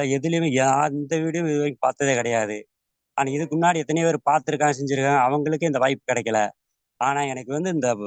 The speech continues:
வாய்ப்பு வந்ததுக்கு அப்புறம் தான் இந்த ஏ எல் பினா யாரு, யா-, ஆசிரியர் யாரு,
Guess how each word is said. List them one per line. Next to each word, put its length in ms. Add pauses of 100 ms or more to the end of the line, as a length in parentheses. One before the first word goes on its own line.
வாய்ப்பு 400
வந்ததுக்கு 500
அப்புறம் 280
தான் 160 (400)
இந்த 180
ஏ 120
எல் 200
பினா 280
யாரு, 360 (100)
யா-, 200 (640)
ஆசிரியர் 400
யாரு, 240